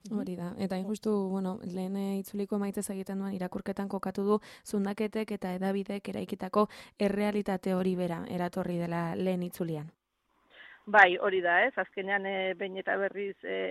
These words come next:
Speaker 2: entzun eta entzun eta entzun, ba, bueno, ba, ba, hautesleek, ba,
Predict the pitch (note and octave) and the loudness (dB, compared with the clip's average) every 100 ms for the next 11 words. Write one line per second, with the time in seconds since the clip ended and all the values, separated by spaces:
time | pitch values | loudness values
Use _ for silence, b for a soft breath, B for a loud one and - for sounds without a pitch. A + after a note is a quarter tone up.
0 | F#3 F#3+ - F#3+ F#3+ F#3+ G3 F#3+ F#3 F#3+ | -4 -6 -8 -6 -2 -2 -4 -8 -6 -4
1 | G#3 - C4 B B B - F3+ F#3 F#3 | -6 -6 -8 B B B 4 6 6 6
2 | F#3 F3 F3 F3+ E3+ E3 - F3 E3+ E3 | 4 6 8 8 6 2 -2 2 4 6
3 | E3 D#3+ - - F3+ F#3 F3+ F#3+ G3+ F#3 | 4 2 2 0 0 -4 -2 0 0 2